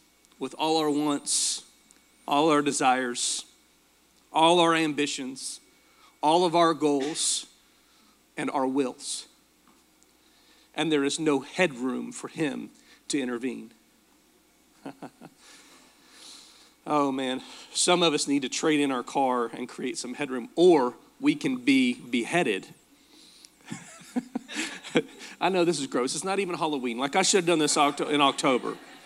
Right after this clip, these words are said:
right? And we can create headroom that way. <laughs> Some of us, listen to me, some of us think that the answer to our life is to trade in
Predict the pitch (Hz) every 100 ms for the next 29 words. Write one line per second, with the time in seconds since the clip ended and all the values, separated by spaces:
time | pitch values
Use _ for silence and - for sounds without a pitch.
0 | - - 131 127 127 - - - - -
1 | - - - 151 170 175 160 - 170 165
2 | - 165 156 139 135 131 139 131 113 -
3 | - - _ _ _ _ - _ _ _
4 | _ _ - 127 - _ - - - -
5 | 180 180 147 143 156 - 160 151 135 135
6 | 139 - - - - - 165 165 175 190
7 | 185 - 170 147 135 - - _ _ 131
8 | 139 - 156 - 156 180 - 170 - 160
9 | 156 147 139 127 - 131 - - - 139
10 | 131 139 120